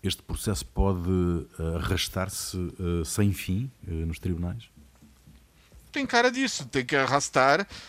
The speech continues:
Speaker 2: até o, o, quer dizer, a, a posição de uma pessoa que seria, é, culpada é arrastar o processo até, é, vencer o prazo, até entrar em, como é, como é a palavra me fo-, foge agora,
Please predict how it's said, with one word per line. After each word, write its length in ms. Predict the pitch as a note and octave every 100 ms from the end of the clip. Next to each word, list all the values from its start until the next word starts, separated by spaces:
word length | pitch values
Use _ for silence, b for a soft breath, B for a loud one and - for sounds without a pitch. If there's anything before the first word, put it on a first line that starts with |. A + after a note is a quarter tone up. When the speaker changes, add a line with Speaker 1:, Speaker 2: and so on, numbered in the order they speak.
| B -
Speaker 2:
até 320 | F#3 - B2+
o, 960 | D3 D#3+ D#3+ C#3+ C#3 C3+ B2+ B2 C3 G#2
o, 40 |
quer 80 | C#3
dizer, 300 | C3+ D3 F#2 B B B B B B B B B B
a, 220 | - E3+ - -
a 80 | D#3
posição 720 | A#3+ G#3+ A3 - B3+ C4 A#3+
de 80 | F#3+
uma 160 | E3+
pessoa 420 | - E3 - E3
que 80 | C#3
seria, 480 | - C#3 C#3 G#2 F2 - _ -
é, 540 | - A2 A2 G2+ G2 F#2
culpada 600 | C#3+ C3 - A2 D3+ D#3+
é 80 | A#2+
arrastar 440 | C3+ C#3 - A2+
o 40 |
processo 680 | A#2 E3+ - D3 D3 - -
até, 560 | - E3+ D3+ C#3+ D#3 D#3
é, 760 | F#3+ E3+ E3 E3+ E3+ E3 E3 D#3+ B B -
vencer 460 | E3 E3+ - D#3+ F3+
o 40 |
prazo, 420 | - E3+ F3+ C#3
até 1000 | A#2 B2+ C3 C3+ C3+ C3 C3+ B2+ B2 F2+
entrar 400 | B2+ C3 B2+ C#3
em, 320 | C#3+ C3+ B2+ A2
como 180 | B2
é, 120 | B2 A#2+
como 120 | A#2
é 360 | A#2 A#2 A2 A2
a 40 |
palavra 400 | - G#2+ A2 A2
me 120 | A2+
fo-, 260 | - A#2+ G#2+
foge 320 | - G#2 G#2
agora, 680 | G#2 C3 E3+ G2+ G#2 G2